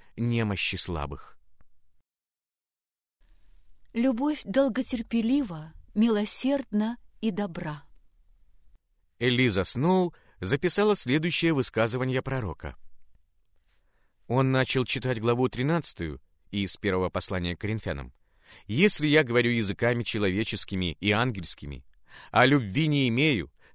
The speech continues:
Speaker 1: то я медь звенящая или кимвал звучащий".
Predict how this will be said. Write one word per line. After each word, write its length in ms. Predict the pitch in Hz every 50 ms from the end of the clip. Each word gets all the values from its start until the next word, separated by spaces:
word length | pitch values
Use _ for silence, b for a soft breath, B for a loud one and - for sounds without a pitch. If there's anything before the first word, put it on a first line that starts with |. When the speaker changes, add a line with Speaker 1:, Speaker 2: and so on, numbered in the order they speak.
| b
Speaker 1:
то 80 | - 131
я 480 | 131 113 107 151 160 160 165 151 - - - _ -
медь 360 | 104 107 117 151 175 175 131
звенящая 800 | 104 110 117 127 120 120 143 151 - - - 139 131 123 117 110 b b b
или 480 | - 180 180 170 165 156 151 143 123 - _ _ _ - _ _ -
кимвал 540 | - 147 165 151 139 123 110 143 139 123 104
звучащий". 840 | 82 73 85 87 85 - - 98 90 76 - - - - 67 65